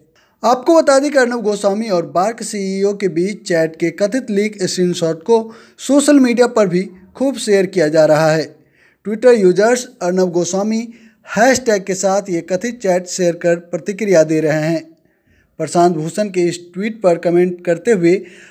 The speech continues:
पत्रकार मीना दास नारायण ने लिखा, "और हम आपका भरोसा करेंगे।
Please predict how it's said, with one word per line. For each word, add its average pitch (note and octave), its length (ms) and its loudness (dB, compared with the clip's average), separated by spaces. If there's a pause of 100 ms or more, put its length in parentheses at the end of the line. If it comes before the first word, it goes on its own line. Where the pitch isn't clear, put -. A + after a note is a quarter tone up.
(140)
पत्रकार B3+ 460 2
मीना A#3 280 0
दास G#3+ 300 4
नारायण F3+ 420 2
ने G#3+ 180 -4
लिखा, F#3 420 -2 (580)
"और G#3+ 200 4
हम A3+ 240 0
आपका F#3 380 -2
भरोसा E3+ 460 -4
करेंगे। E3 400 0